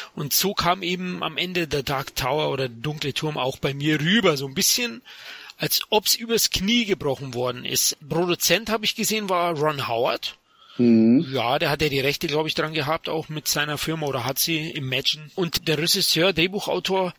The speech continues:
Speaker 1: ist ein Däne, Nikolai Arcel.
Speaker 2: Gar keine Ahnung über den Menschen.
Speaker 1: Ich auch
Speaker 2: Nichts.
Speaker 1: nicht. Ich hab mal so geschaut, er hat sich mehr mit seinen Drehbüchern ausgezeichnet als mit seinen Regiearbeiten. Er hat also die Bücher geschrieben zur Erlösung, zur Verblendung, die Drehbücher.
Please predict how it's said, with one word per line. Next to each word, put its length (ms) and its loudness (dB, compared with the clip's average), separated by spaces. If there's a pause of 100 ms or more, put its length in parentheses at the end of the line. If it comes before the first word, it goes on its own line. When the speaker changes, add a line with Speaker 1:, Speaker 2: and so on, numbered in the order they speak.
Speaker 1:
ist 300 2
ein 160 -4
Däne, 460 2 (260)
Nikolai 840 2 (140)
Arcel. 600 2 (640)
Speaker 2:
Gar 180 6
keine 280 6
Ahnung 220 4
über 160 2
den 140 2
Menschen. 400 0 (240)
Speaker 1:
Ich 300 2
auch 140 6
Speaker 2:
Nichts. 140 4
Speaker 1:
nicht. 160 0
Ich 300 0
hab 120 2
mal 120 4
so 120 2
geschaut, 320 4
er 100 4
hat 160 2
sich 200 2
mehr 260 2
mit 240 0
seinen 320 2
Drehbüchern 500 0
ausgezeichnet 640 0
als 160 -2
mit 140 -8
seinen 200 -2
Regiearbeiten. 600 0
Er 120 0
hat 180 -4
also 260 -4
die 100 -4
Bücher 380 -4
geschrieben 340 -2
zur 160 -2
Erlösung, 560 0
zur 160 -2
Verblendung, 640 0
die 100 -2
Drehbücher. 640 -2